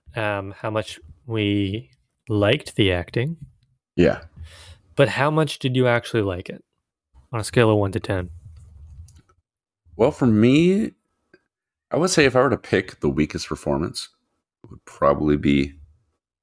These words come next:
Speaker 2: Rufus. How do you say his name? Rufus S-, Sewell?
Speaker 1: Uh, S-, Rufus Sewell,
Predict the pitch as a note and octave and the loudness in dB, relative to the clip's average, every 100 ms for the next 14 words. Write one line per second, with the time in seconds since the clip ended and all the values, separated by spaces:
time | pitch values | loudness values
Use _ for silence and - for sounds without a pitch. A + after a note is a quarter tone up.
0 | _ - D#2 - D#2+ - - F#2 F2 D2+ | _ -6 -6 -6 -10 -12 -8 -2 0 2
1 | D2 C#2 B1 - - _ - - - - | 2 0 -2 -6 -14 _ -14 -8 -6 -6
2 | - _ _ _ _ _ _ - - - | -8 _ _ _ _ _ _ -10 -8 -8
3 | - - E2+ G2+ G#2 F#2+ - - - - | -8 -2 2 2 2 -2 -6 -8 -8 -12
4 | _ _ _ _ _ _ _ _ _ _ | _ _ _ _ _ _ _ _ _ _
5 | _ C#3+ A#2 D#3 - F3+ - - - - | _ -4 2 2 2 -2 0 0 0 0
6 | - - - - F3 D#3+ A2+ F2+ F2 F2 | 0 2 2 2 4 4 4 2 0 -6
7 | - | -10